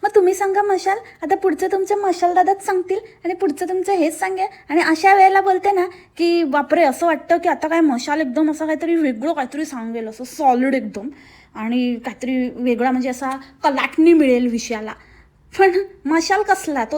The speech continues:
तो बुजीवई मशाल आहे ना. तो कसली कलाटणी देतोय? त्याचीच लागलंय, त्याच्यावर लाटणं फिरलंय आता. कलाटणं तर जाऊच दे, उलथनं करून ठेवलंय त्याचं.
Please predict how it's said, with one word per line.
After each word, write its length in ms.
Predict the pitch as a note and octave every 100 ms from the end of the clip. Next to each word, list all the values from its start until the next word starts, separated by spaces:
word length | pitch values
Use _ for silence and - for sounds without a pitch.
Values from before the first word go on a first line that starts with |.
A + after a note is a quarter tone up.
| C#4+
तो 60 |
बुजीवई 480 | F#4 G4+ E4 G#4 G#4
मशाल 420 | G4+ F4+ - D4+
आहे 80 | D#4
ना. 180 | F4+ A#3+ - _ _ _ -
तो 80 | F#4
कसली 300 | F#4+ E4+ F4+
कलाटणी 560 | F4 D4+ C4+ D4 D4+
देतोय? 480 | C4+ B3+ C4 A#3 F#3 -
त्याचीच 380 | B3 - E4 F4
लागलंय, 420 | D#4+ D4 D#4+ E4
त्याच्यावर 340 | D4+ D#4 D#4
लाटणं 380 | D#4 C#4 C#4+ C#4+ D4+
फिरलंय 360 | C#4+ A3+ A3 G#3
आता. 280 | G3+ - - - - - _
कलाटणं 460 | C4 B3+ A#3+ - D4 D#4
तर 120 | D#4
जाऊच 340 | C#4+ C#4+ C4+ A#3+
दे, 300 | A#3+ - - _ _ _
उलथनं 480 | B3 C#4+ D4+ D4+ D4+
करून 320 | D4+ B3 A3+
ठेवलंय 380 | G#3 F#3 G3+ G#3
त्याचं. 340 | G#3 G3+ -